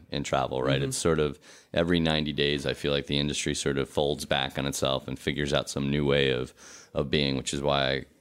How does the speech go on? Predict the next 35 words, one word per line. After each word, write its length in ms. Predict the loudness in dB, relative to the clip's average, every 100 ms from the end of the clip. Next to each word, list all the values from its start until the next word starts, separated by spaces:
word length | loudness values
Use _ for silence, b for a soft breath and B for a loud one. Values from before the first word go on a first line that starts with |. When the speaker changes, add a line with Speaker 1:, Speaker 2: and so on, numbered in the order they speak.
| _
Speaker 1:
can't 440 | -6 -2 -2 -4 -2
get 160 | 0
out 200 | 2 2
of 60 | 0
travel 460 | 2 2 2 2 0
after 180 | -2
twenty 280 | -2 0 0
years. 180 | 0 -2
They 80 | -4
keep 220 | -6 -6
pulling 240 | -4 -2
me 100 | -2
back 320 | -2 -4 -4 -4
in. 220 | -4 -4 B B B B -4
Uh, 300 | 0 2 2
so 100 | -2
it's 100 | -2
fun 280 | 0 2 4
to 100 | 4
work 300 | 4 2 0
in, 320 | 0 0 -4 b b b b -4
um, 720 | 0 2 2 0 -2 -6 -10 -6
you 100 | -2
know, 180 | 0 2
and 160 | 2 2
right 200 | 2 2
now, 500 | 0 2 2 0 0
just 200 | -2 -2
from 180 | 0 0
a, 260 | 0 -2 -6 _ _ -10
you 80 |
know, 60 | -8
hospitality 800 | -2 -2 -2 -2 0 2 0 -2
technology 600 | -4 0 2 2 0 -4
perspective, 680 | -4 -2 -2 -2 -2 -4 -4